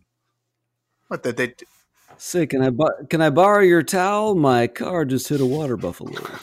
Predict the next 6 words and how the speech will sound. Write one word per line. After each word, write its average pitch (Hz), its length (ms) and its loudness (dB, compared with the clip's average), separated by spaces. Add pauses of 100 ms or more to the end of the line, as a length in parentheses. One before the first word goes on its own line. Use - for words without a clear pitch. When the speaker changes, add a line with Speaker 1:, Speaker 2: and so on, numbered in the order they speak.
(400)
Speaker 2:
<laughs> 170 80 -8 (3000)
Speaker 1:
That's 110 300 0
all 107 60 2
Speaker 2:
Uh, 101 120 0
Speaker 1:
right. 254 120 -4
Speaker 2:
sorry. 80 200 -8